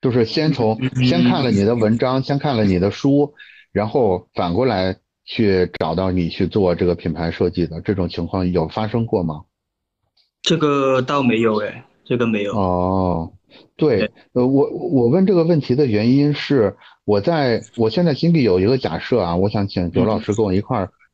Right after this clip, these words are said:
Speaker 1: 一块儿推演一下这个假设。也就是说，
Speaker 2: 嗯。
Speaker 1: 其实是做设计公司，然后写自媒体，这两件事儿是不是可以有一个更深的绑定？其实就是我刚才说的那个，有没有可能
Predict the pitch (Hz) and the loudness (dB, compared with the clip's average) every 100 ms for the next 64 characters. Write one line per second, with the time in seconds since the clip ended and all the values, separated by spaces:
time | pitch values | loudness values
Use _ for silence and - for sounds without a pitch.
0 | _ - 127 147 110 - 220 202 87 87 | _ -4 -2 -2 -2 0 2 2 2 -2
1 | - 104 92 92 90 85 85 - 92 80 | -2 -2 0 0 -2 -4 -8 -2 -2 -2
2 | _ _ _ 117 117 180 147 143 190 196 | _ _ _ -2 2 2 2 2 0 -2
3 | - _ - 143 151 170 151 147 160 - | -12 _ -4 -2 2 2 2 2 0 2
4 | 151 117 98 131 131 - 139 131 85 92 | 0 2 0 0 -2 0 0 2 0 -2
5 | 110 113 - 90 85 123 101 113 - 78 | 0 -2 0 -2 0 0 0 -2 -2 -2
6 | 67 - _ _ _ _ - 160 107 90 | -4 -14 _ _ _ _ -2 0 0 0
7 | 139 127 160 147 - 147 170 156 - - | -2 0 -2 -2 0 2 4 2 0 0
8 | 151 160 92 117 185 202 143 - 170 190 | 2 2 2 2 0 0 -2 0 2 2
9 | 120 85 82 95 82 - _ - 135 143 | 0 -4 -2 -2 -4 -8 _ -6 -2 0
10 | 151 - - - 160 151 92 120 131 139 | -2 -6 -20 -6 -2 0 0 0 0 0
11 | - 160 117 95 85 82 104 127 170 165 | 0 0 2 0 0 0 0 2 0 0
12 | 104 92 113 | -2 0 -2